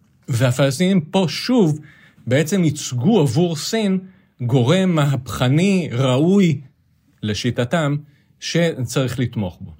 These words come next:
זה ההיבט האידיאולוגי. ההיבט האינסטרומנטלי, כמו שאמרתי קודם, הוא יותר חשוב, כי סין כמו סין,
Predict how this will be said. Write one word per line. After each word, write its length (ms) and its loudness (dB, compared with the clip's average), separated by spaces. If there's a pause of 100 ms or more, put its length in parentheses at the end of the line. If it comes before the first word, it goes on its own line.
(320)
זה 240 0
ההיבט 400 0
האידיאולוגי. 1080 0
ההיבט 480 -2
האינסטרומנטלי, 800 -2
כמו 160 -6
שאמרתי 340 -6
קודם, 420 -4
הוא 240 -2
יותר 300 -2
חשוב, 400 -2
כי 140 -2
סין 240 -2
כמו 200 -2
סין, 280 -2